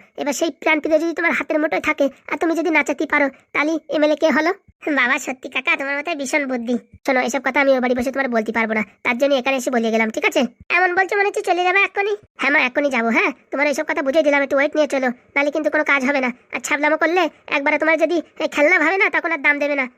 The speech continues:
মনে রেখো। ঠিক আছে কাকা, এইটুকু কথা বলার জন্য আমি আসছিলাম, আমার কাছে তো ফোন নেই, আর এইসব কথা ফোনে বলাও সেফটি না, তাই তোমার বাড়ি এসে বলে গেলাম। আর আমি যে এসব কথা বলিছি, এ কারুরই বলিও না, মাথা খারাপ। ঠিক আছে, আসি তাহলে। এমএলএ বাবু আমার অনেক দিনের জানাশোনা,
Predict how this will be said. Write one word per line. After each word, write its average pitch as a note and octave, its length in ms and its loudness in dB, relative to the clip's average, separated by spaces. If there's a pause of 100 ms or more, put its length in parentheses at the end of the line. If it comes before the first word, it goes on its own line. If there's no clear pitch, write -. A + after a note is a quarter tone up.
(120)
মনে D4 140 0
রেখো। D4 220 0 (260)
ঠিক - 180 -2
আছে C#4+ 160 0
কাকা, C4 240 0 (440)
এইটুকু D4 320 2
কথা D#4 120 0
বলার D4+ 180 4
জন্য D#4 140 0
আমি E4+ 100 0
আসছিলাম, C4+ 400 0 (140)
আমার C#4 180 -2
কাছে C#4+ 160 -6
তো D#4 80 -2
ফোন C4+ 180 0
নেই, F4 220 2 (220)
আর - 80 -6
এইসব C#4 160 -4
কথা D4+ 160 -2
ফোনে C#4 220 0
বলাও C4+ 180 4
সেফটি C4+ 300 -2
না, A3+ 140 0 (160)
তাই C#4 120 -6
তোমার C#4+ 160 -2
বাড়ি C4 160 2
এসে B3+ 140 0
বলে C#4 180 0
গেলাম। B3+ 200 0 (180)
আর C#4 60 -2
আমি C4+ 160 4
যে D#4+ 80 -2
এসব D#4+ 200 -2
কথা E4 140 0
বলিছি, E4 360 0 (160)
এ D4 80 -6
কারুরই D4+ 260 0
বলিও D4 200 2
না, B3+ 140 2 (240)
মাথা E4 300 0
খারাপ। E4 260 0 (400)
ঠিক A3+ 140 0
আছে, A3+ 140 -2
আসি A3 180 -2
তাহলে। A3 240 0 (260)
এমএলএ A#3 220 0
বাবু A#3+ 160 0
আমার C#4 180 2
অনেক A#3+ 200 0
দিনের C#4 180 -2
জানাশোনা, A#3+ 400 0